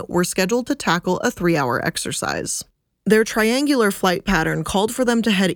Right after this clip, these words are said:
east from the Florida coast and conduct bombing runs at a place called Hens and Chickens Shoals.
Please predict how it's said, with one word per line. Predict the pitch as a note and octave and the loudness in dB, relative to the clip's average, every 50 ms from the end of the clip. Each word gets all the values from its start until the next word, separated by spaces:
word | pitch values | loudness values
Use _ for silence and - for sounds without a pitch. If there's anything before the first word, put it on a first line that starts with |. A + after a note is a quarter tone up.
| _ - | _ -2
east | A3+ A3+ G3 F3+ - - | 0 0 0 0 -2 0
from | - F#3 F3+ | 0 2 2
the | E3 | 2
Florida | E3 - F3+ F3 E3+ E3 D#3+ | 2 2 4 4 4 4 2
coast | - - - G#3+ G#3+ G#3+ G#3+ - - - | 0 0 2 4 4 4 2 0 -2 0
and | F#3 F#3+ G3+ G3+ | 0 0 2 2
conduct | - A3 G3+ G3 F3+ - - - | 2 2 2 2 0 -2 0 0
bombing | G3 A3+ C4+ C#4 A#3+ G3 F3 D#3 | 2 2 4 4 2 2 2 2
runs | D#3+ D#3 D#3 D#3+ E3+ - - | 2 0 0 0 -2 -2 -2
at | E3+ D#3+ | -2 -2
a | E3 | -2
place | D#3+ - - G3 G3 G#3 - | -2 0 0 2 2 2 0
called | - - E3+ D#3+ E3+ E3 | 0 -2 -2 0 0 -2
Hens | D#3 G3 G3 G#3 A3 - | 0 0 2 2 0 0
and | - C4 C4 | -2 -4 -2
Chickens | - - E3+ - D#3+ D3+ D3+ - | -2 -2 -2 -2 -2 -2 -2 -2
Shoals. | - F#3+ F#3 D#3+ - - - - - - - | 0 2 2 2 0 -2 -4 -6 -8 -8 -10